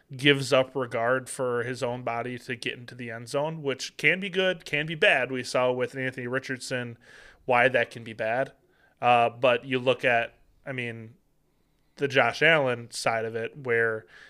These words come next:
it's Q B one a couple years in a row and, you know,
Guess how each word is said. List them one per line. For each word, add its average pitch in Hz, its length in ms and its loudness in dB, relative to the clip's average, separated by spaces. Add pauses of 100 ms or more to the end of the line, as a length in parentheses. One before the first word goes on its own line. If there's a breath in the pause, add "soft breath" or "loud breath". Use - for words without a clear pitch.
(140 loud breath)
it's - 640 -2 (340)
Q - 160 -4
B 123 80 -2
one 120 580 -2 (360)
a - 80 -8
couple 127 280 -2
years 117 280 -6
in 120 40 -14
a 117 80 -8
row 113 420 0 (480 soft breath)
and, 110 640 -2 (340)
you 131 120 -8
know, 107 200 -10